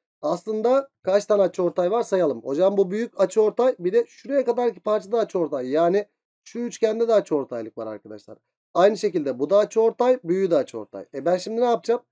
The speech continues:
Sayılar beni yönlendirecek. Sayılar. Her zaman ne diyoruz? Verilen bilgileri kullan. Verilen bilgiler ne? Aa hocam, beşe üç var burada.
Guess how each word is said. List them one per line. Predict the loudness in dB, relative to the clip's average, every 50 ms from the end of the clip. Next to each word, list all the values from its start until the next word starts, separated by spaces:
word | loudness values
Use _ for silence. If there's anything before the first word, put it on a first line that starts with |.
| _ _ _ _
Sayılar | -20 -14 -8 -6 -6 -6 -2 -2 0 2 2 2 2
beni | 0 0 2
yönlendirecek. | 2 4 4 4 2 2 2 2 2 0 -2 -4 -8 -10 -10
Sayılar. | -10 -6 -2 0 4 6 6 6 6 4 _ _ _ _ _ _ _ 2
Her | 6 8 8 8
zaman | 8 6 6 6 6 6 4
ne | 2 2
diyoruz? | 2 2 4 2 2 0 _ _ _ _ 6
Verilen | 8 8 8 8 6 2 2 2 -2
bilgileri | -6 -4 2 4 4 4 4
kullan. | 2 -4 -6 -6 -8 -10 _ -4
Verilen | 2 2 2 4 4 4 4 4 2 0
bilgiler | -4 0 0 2 2 6
ne? | 6 6 6 4 0 _ _ _ _ _ _ _ _ 4
Aa | 6 6 6 8 6 6
hocam, | 6 8 8 6 6 6 4 0
beşe | 2 4 4 4 4 2
üç | 0 0 -2 0 4
var | 6 6 6 6 4
burada. | 0 2 4 2 2 2